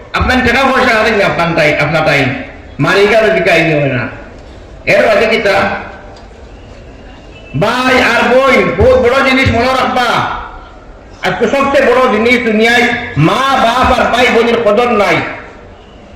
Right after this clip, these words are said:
এক ভাই ধনী হইলে এক ভাই গরিব, ভাই এ ভাই বেচায় না। আমরা বহু জায়গায় দেখছি, ঈদের দিন পর্যন্ত এক ভাইয়ের আল্লাহ ধনী বানাইছে,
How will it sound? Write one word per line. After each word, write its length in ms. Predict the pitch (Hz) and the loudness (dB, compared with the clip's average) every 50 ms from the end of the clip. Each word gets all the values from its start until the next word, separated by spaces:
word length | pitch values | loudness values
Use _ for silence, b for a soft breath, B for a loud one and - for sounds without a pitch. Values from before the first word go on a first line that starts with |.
| - - - - - - - - - - - - - | -20 -20 -20 -20 -20 -20 -20 -20 -20 -20 -20 -2 0
এক 240 | - 269 - 269 | 0 2 2 2
ভাই 260 | 269 277 277 277 277 277 | 2 4 4 4 4 4
ধনী 220 | 285 294 294 294 | 4 4 4 4
হইলে 600 | 294 294 294 294 285 277 254 208 - - - - - - | 4 4 4 4 4 6 4 4 2 -2 -6 -8 -12 -6
এক 240 | - 247 233 - - | -4 -2 -2 0 -2
ভাই 160 | - - 247 | 0 0 0
গরিব, 420 | 240 214 226 240 254 285 302 294 - - - - - - - - - - - - - - 143 | 2 2 2 2 4 4 2 2 2 0 -4 -8 -10 -14 -16 -20 -20 -20 -20 -20 -20 -6 0
ভাই 180 | 196 202 208 202 | 2 4 4 4
এ 80 | 196 | 4
ভাই 160 | 185 208 233 233 | 4 4 2 4
বেচায় 420 | 220 226 202 - 208 190 190 185 | 4 2 2 2 2 2 2 0
না। 300 | - - 185 170 139 - - - - - - - - - - - - - - - - - - - - - - - - - - - - - - - - - - - - - - | 0 0 -2 -2 -2 -4 -6 -8 -12 -14 -16 -20 -20 -20 -20 -20 -20 -20 -20 -20 -20 -20 -20 -20 -20 -20 -20 -20 -20 -20 -20 -20 -20 -20 -20 -20 -20 -20 -20 -20 -20 -14 -4
আমরা 240 | - 202 233 247 240 | 0 0 2 4 4
বহু 240 | - 226 233 254 311 | 4 6 6 6 6
জায়গায় 400 | 302 294 302 294 302 311 294 - | 6 4 4 4 4 2 2 2
দেখছি, 580 | 302 294 - - 311 302 - 254 202 - - - - - - - - - - - - - - - - - - - - | 2 0 0 0 -2 -2 -2 -2 -4 -8 -10 -14 -18 -20 -20 -20 -20 -20 -20 -20 -20 -20 -20 -20 -20 -20 -20 -6 -6
ঈদের 320 | 208 202 262 262 - - | 0 0 2 0 2 0
দিন 220 | - 262 285 269 | -2 -2 0 0
পর্যন্ত 480 | 202 247 262 262 262 277 262 254 - - 254 240 226 190 - - - - - - | 0 0 0 0 2 2 0 0 2 2 4 4 4 4 2 0 -4 -6 -6 -2
এক 240 | - 240 202 - 208 | -2 0 0 2 2
ভাইয়ের 240 | 226 233 233 233 226 | 2 2 2 2 2
আল্লাহ 240 | 220 226 233 226 | 2 2 2 2
ধনী 240 | 226 233 247 262 269 | 4 4 4 4 4
বানাইছে, 680 | 247 240 226 226 226 220 226 226 220 208 185 147 131 - | 2 2 4 4 2 2 2 2 2 2 2 0 -2 -6